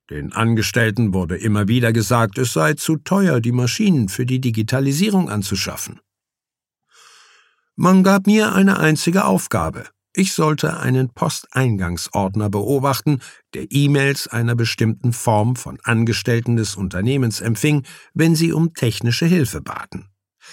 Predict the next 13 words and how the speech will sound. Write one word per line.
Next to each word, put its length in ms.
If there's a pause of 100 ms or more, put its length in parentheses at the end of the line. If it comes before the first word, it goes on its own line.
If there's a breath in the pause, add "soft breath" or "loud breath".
(420 loud breath)
Diese 240
E-Mails 560
musste 380
ich 340
per 320
Copy 420
und 300
Paste 400 (320 loud breath)
in 160
ein 300
anderes 520
Formular 520
übertragen. 680